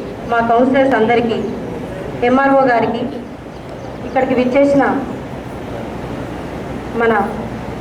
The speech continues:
అక్కలకు, అన్నలకు అందరూ, అట్లాగే గౌరవనీయులు ఎమ్మెల్యే గారు కూడా ఇక్కడికి రావాల్సింది ఉండే, ఆయన కూడా అత్యవసర సమావేశం వల్ల హైదరాబాద్లో ఉండిపోవాల్సి వచ్చింది, అనుకోని పరిస్థితుల వల్ల. ఇప్పుడే కాల్ చేసి కూడా చెప్పారు.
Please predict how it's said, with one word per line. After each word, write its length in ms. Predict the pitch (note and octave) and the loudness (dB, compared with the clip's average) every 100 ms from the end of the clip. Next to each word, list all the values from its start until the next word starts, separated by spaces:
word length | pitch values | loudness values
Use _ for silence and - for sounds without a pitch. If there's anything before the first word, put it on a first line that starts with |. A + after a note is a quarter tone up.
| - - - | -8 -8 -4
అక్కలకు, 400 | A3+ A3+ C4 C4 | -2 2 2 4
అన్నలకు 380 | B3+ A#3+ B3 A#3+ | 4 4 4 4
అందరూ, 340 | A3 A3 A3 - - - - A3+ | 2 2 2 0 -4 -10 -6 -2
అట్లాగే 480 | B3 C#4+ C#4+ B3+ A3+ | 2 4 4 4 4
గౌరవనీయులు 600 | A#3 C4+ C4+ C4+ B3 A#3 | 4 4 4 4 4 4
ఎమ్మెల్యే 360 | A#3 D4 D4 | 6 6 4
గారు 200 | A#3+ G#3 G3+ - - - - - | 4 2 0 -6 -8 -12 -14 -4
కూడా 160 | C4 C4+ | 0 2
ఇక్కడికి 280 | C4 B3+ A#3 | 2 0 2
రావాల్సింది 520 | A3 A#3 B3+ C#4+ A#3+ | 2 4 4 4 4
ఉండే, 320 | A#3 C4+ - - - - - A#3 | 4 4 0 -4 -8 -10 -4 2
ఆయన 240 | B3+ C#4+ | 4 6
కూడా 160 | C#4+ C#4+ | 6 6
అత్యవసర 440 | - C#4+ C#4 C#4 | 4 4 4 4
సమావేశం 600 | C#4 A#3+ B3+ C4 C4 B3+ | 4 4 6 4 4 4
వల్ల 380 | A#3+ A3+ A#3 - - - - - - B3 | 4 6 4 2 -2 -8 -10 -12 -2 2
హైదరాబాద్లో 480 | B3 C4 C4 C4 | 6 6 6 4
ఉండిపోవాల్సి 480 | A#3 A#3+ A#3+ A#3 A3 | 6 6 6 6 4
వచ్చింది, 480 | - - G#3+ A#3 C4 - - - - - - | 2 0 0 0 -2 -6 -10 -10 -12 -8 0
అనుకోని 360 | B3 C#4+ C#4+ | 4 6 8
పరిస్థితుల 420 | C#4+ A#3+ B3+ B3 A#3 | 6 6 4 4 4
వల్ల. 320 | A3+ B3 C#4+ - | 6 4 2 -2
ఇప్పుడే 300 | - B3+ C4 | -2 4 4
కాల్ 260 | B3+ A#3 A#3+ | 6 6 6
చేసి 100 | B3 | 6
కూడా 160 | B3 A#3 | 4 4
చెప్పారు. 680 | A#3+ A#3 A#3 B3 C#4+ - | 2 4 4 4 2 -4